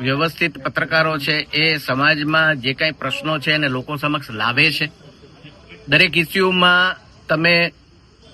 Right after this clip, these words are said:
એના વાંધા વચકા જ ગોતો તો વ્યાજબી નથી. અને જગદીશભાઈ એવો પત્રકાર છે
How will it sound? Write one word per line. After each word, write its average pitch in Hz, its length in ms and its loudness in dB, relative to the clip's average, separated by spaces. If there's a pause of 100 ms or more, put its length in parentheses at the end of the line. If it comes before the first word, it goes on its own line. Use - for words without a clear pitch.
(300)
એના 160 220 4
વાંધા 139 420 2
વચકા 165 400 0
જ 151 80 -4
ગોતો 160 340 -2
તો 151 140 -6
વ્યાજબી 151 440 0
નથી. 156 300 -4
અને 160 240 -4
જગદીશભાઈ 170 560 -4
એવો 180 280 -6
પત્રકાર 127 540 -6
છે 104 180 -14